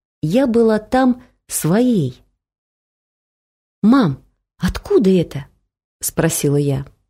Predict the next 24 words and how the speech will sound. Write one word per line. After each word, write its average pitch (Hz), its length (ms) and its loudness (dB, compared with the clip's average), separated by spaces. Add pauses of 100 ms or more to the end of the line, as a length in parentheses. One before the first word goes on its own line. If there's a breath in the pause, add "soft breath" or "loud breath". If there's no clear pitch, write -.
(460)
«Хм, 254 280 0 (480)
ничего 185 260 2
удивительного. 170 720 0 (460)
Помнишь 339 520 4
Риву, 170 600 2
бабушкину 151 540 0
подругу? 151 540 -2 (300)
Она 208 180 0
была 330 160 2
еврейкой 214 640 0 (360)
и 262 220 2
все 294 240 0
праздники 208 680 2
соблюдала. 139 800 0 (100)
Она 262 340 2
меня 269 280 4
научила 233 580 4
гефилте 165 480 0
фиш 151 260 -2
готовить 135 580 0
и 170 140 0
тебя 175 500 2
маленькую 151 560 2
кормила. 143 640 0